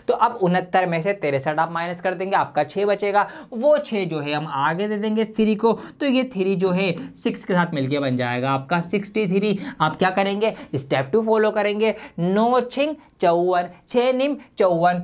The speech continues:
तो फिफ्टी फ़ोर इसमें से हम पहले माइनस करेंगे अपने नए डिविडेंड को पाने के लिए। तो यहाँ पर आप माइनस कर दीजिए,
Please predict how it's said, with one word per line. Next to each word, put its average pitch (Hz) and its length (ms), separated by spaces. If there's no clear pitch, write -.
तो 220 80
फिफ्टी 226 440
फ़ोर 214 360
इसमें 196 280
से 180 120
हम 180 180
पहले 190 280
माइनस 151 400
करेंगे 147 360
अपने 165 240
नए 147 220
डिविडेंड 131 380
को 214 120
पाने 123 320
के 123 120
लिए। 143 80
तो 170 80
यहाँ 143 120
पर 147 120
आप 151 100
माइनस 151 260
कर 165 160
दीजिए, 180 300